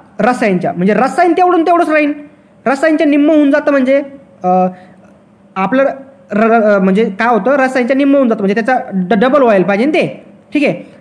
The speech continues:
म्हणजे आता बघा, आपलं हे आठ आहे, इथं, अ, तीन आहे. मग आता या तीनमध्ये कि-, किती, अ, किती, किती केलं त्याने? सव्वीस liter पाणी mix केलं. ठीक आहे, आणि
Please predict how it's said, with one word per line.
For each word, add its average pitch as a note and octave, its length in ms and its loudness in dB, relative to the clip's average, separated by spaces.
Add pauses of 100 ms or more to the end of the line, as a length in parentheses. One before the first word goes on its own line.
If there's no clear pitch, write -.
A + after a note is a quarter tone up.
(140)
म्हणजे A#3 240 2 (460)
आता A3 200 -2
बघा, A#3+ 280 2 (840)
आपलं G#3+ 300 -2
हे C4+ 200 0 (200)
आठ A3 260 -2
आहे, G#3 120 -2 (960)
इथं, G#3+ 200 0 (240)
अ, F#3 100 0 (160)
तीन A#3+ 180 0
आहे. G#3 140 -2
मग F#3 120 -10
आता G#3+ 180 -2
या A3 360 -4
तीनमध्ये D4 560 0
कि-, C#4 260 -4
किती, C#4 340 0
अ, A#3+ 200 2
किती, A#3+ 320 -2
किती C4+ 260 -4
केलं C#4 140 -2
त्याने? C#4 200 0
सव्वीस C#4 500 0
liter B3 220 -2
पाणी C4+ 300 0
mix A#3 280 -4
केलं. D#3 200 -4 (320)
ठीक D4+ 120 -2
आहे, F#3+ 280 -6 (300)
आणि G3+ 120 -2